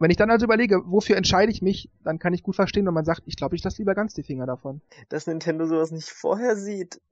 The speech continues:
Speaker 2: dass es Probleme geben kann, das verstehe ich einfach nicht. Ich meine, da sitzt ja nicht nur einer, hoffe ich nicht, äh, der darüber <laughs> nachdenkt, sondern <laughs> die haben noch ein ganzes Team und die haben noch schon jahrelange Erfahrung und natürlich wollen sie nicht mit dem Strom schwimmen und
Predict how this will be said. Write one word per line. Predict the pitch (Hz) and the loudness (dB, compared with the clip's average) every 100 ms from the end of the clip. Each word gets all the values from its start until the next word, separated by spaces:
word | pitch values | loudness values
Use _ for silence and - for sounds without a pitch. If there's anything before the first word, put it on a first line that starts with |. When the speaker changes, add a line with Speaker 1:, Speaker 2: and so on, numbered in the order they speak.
| - | -12
Speaker 2:
dass | 160 170 | -8 -8
es | 156 | -10
Probleme | - 151 165 165 165 | -10 0 0 2 2
geben | 165 156 | 2 2
kann, | 143 165 139 | 0 -2 -2
das | 135 | -8
verstehe | 139 - 123 | -10 -4 -4
ich | 131 | -2
einfach | 104 127 127 | -4 -6 -4
nicht. | 127 | -6
Ich | - | -6
meine, | 135 139 | -4 -2
da | |
sitzt | 143 156 - | -2 -6 -6
ja | 147 | -4
nicht | 147 151 | -4 -4
nur | 147 127 | -2 0
einer, | 101 135 156 | 2 2 -2
hoffe | 110 - | -6 -16
ich | - | -14
nicht, | 120 - - - - | -14 -14 -20 -18 -2
äh, | 120 123 120 107 | 0 2 0 -2
der | 82 123 | -4 -4
darüber | 127 139 143 131 | -2 -2 -4 -4
<laughs> | |
nachdenkt, | 123 78 139 - 165 180 | -4 -4 -8 -6 -8 -6
sondern | - 156 151 151 | -4 0 0 -2
<laughs> | - - - - _ - _ | -10 -14 -16 -20 _ -20 _
die | - | -4
haben | 143 | -4
noch | 160 170 | -2 -6
ein | 160 | -4
ganzes | 147 156 156 - | -4 -4 -10 -10
Team | - 180 214 185 | -10 -10 -8 -8
und | 151 | -6
die | 156 | -6
haben | 151 | -6
noch | 160 | -6
schon | - 151 | -8 -6
jahrelange | 139 147 156 147 151 | -4 -2 -2 -4 -6
Erfahrung | 147 - 117 143 165 | -10 -8 -6 -6 -6
und | 147 | -8
natürlich | 135 - 170 180 170 | -8 -8 -6 -4 -6
wollen | 131 127 127 | -4 -6 -6
sie | |
nicht | 123 120 | -10 -12
mit | 120 | -12
dem | 117 | -8
Strom | - - 117 120 | -8 -6 -4 -2
schwimmen | 117 - 113 120 123 | -4 -6 -6 -6 -4
und | 104 113 | -4 -4